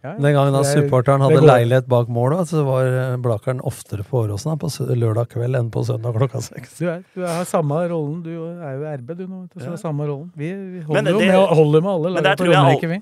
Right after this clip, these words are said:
Speaker 3: der tror jeg alle er enige med meg, men det der med at, eh, det er morsommere å se en kamp med fullt hus.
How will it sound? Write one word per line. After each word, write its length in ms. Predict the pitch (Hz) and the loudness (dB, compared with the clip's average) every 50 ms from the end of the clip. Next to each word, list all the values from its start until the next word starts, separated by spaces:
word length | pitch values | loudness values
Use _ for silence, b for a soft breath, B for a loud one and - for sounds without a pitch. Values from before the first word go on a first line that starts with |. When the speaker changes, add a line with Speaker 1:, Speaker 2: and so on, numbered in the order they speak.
| - - - | -6 -2 0
Speaker 3:
der 100 | 160 185 | 0 0
tror 140 | - 170 165 | 0 0 0
jeg 80 | 170 | 0
alle 160 | 165 147 123 139 | 0 0 0 -2
er 120 | 143 131 | -2 -2
enige 120 | 113 110 | -4 -6
med 100 | 113 127 147 165 | -6 -6 -6 -6
meg, 140 | 170 165 | -6 -6
men 140 | 151 143 143 | -8 -8 -6
det 100 | 143 139 139 | -6 -6 -6
der 120 | 131 127 | -6 -8
med 100 | 131 139 | -8 -8
at, 120 | 135 - 151 143 | -8 -8 -8 -8
eh, 60 | 143 b b b b b b b b b _ _ _ _ _ _ _ _ _ _ _ _ _ _ | -8 b b b b b b b b b _ _ _ _ _ _ _ _ _ _ _ _ _ _
det 60 | - | -6
er 80 | 151 160 | -4 -4
morsommere 480 | 151 120 - - 107 104 110 123 156 | -6 -8 -10 -10 -10 -8 -8 -6 -6
å 180 | 170 165 160 - - - - | -6 -6 -6 -8 -10 -14 -18
se 280 | - - - 123 110 110 123 131 143 151 _ _ _ | -18 -12 -8 -6 -6 -6 -6 -8 -12 -18 _ _ _
en 140 | - 139 147 | -16 -14 -12
kamp 320 | - - 127 123 139 151 _ _ _ | -8 -6 -6 -6 -6 -8 _ _ _
med 160 | - 131 143 - | -12 -12 -12 -12
fullt 480 | - - - 127 120 131 147 - - - 127 | -14 -14 -12 -10 -10 -10 -12 -14 -14 -12 -10
hus. 240 | 127 139 151 - | -10 -10 -10 -12